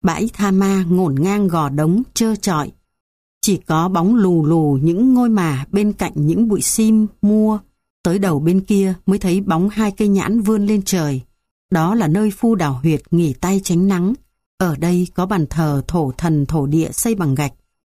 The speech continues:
Tiếng khóc phát ra từ chỗ này. Bây giờ nghe đã rõ ràng. Người đàn bà nào đó khóc rằng,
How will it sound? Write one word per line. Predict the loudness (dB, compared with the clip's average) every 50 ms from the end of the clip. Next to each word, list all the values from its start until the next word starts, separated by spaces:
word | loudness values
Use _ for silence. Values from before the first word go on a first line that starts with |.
| _ _ _ _ _ 0
Tiếng | 0 0 0 0
khóc | -2 -2 -4 -4 -4 _
phát | -6 -6 -4 -4
ra | -2 -2 -2 -2
từ | -2 -2 -2 -2
chỗ | -2 -2 -2 0
này. | 0 0 0 0 -2 -4 -6 -10 _ _ _ _ _ _ _
Bây | 0 0 0 0
giờ | 0 0 0 0 0 -2 -4 -4 -2 -2
nghe | 0 0 0 -2
đã | -4 -6 -6 -6
rõ | -4 -4 -4 -4
ràng. | -2 -2 -2 -2 -2 -4 -6 -8 -10 _ _ _ _ _ _ _ -2
Người | 0 0 0
đàn | 0 -2 -2 0 0
bà | 0 0 0
nào | 0 0 0 0
đó | -2 -2 -2 -2
khóc | -4 -4 -6 -6 -4 -4
rằng, | -4 -2 -2 -4